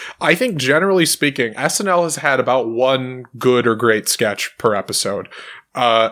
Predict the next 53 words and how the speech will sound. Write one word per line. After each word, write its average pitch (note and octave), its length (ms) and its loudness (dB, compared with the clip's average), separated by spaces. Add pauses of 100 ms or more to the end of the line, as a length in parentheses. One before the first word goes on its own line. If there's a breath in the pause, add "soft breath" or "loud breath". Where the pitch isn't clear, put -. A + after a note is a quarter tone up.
and C#3+ 160 2
most C#3+ 260 2
of B2+ 60 -2
them A#2+ 120 4
are, A2+ 380 2
uh, B2+ 140 -2
most C3+ 320 0
of C3+ 40 -10
them A2+ 100 -6
fall G#2+ 180 4
flat. - 320 -6 (320 loud breath)
And D#3+ 120 2
I A3+ 80 4
think D#4 240 0
that's G#3 220 0
how G3+ 180 0
it's F#3 140 -2
been C3+ 260 0
since C3+ 280 -6
the B2+ 100 -8
beginning. A2 400 -4 (460)
If D#3+ 120 -2
you G3+ 420 0 (380 loud breath)
watch C3 640 -2
the C3 80 2
first - 520 0
season C3+ 520 -4
of A#2+ 140 -6
S A#2+ 240 0
N A2 80 -6
L, G2+ 340 -4 (400 loud breath)
a E3 60 2
lot A3 240 2
of C4 80 2
those C#3 160 2
sketches - 640 -4 (120)
fall A#2+ 260 0
flat A#2+ 420 -2
and C3+ 140 -4
they're D3+ 80 0
not F#3+ 260 -2
great. B2+ 360 0
And C#3 120 2
it's, C3+ 300 0
it D#3 100 -2
more G3 280 0
like D3+ 260 2 (340 loud breath)
it D3 140 0
comes F3+ 300 0
with D#3 120 -4
the C3+ 80 -2
novelty B2 580 -2
of, G2+ 280 -8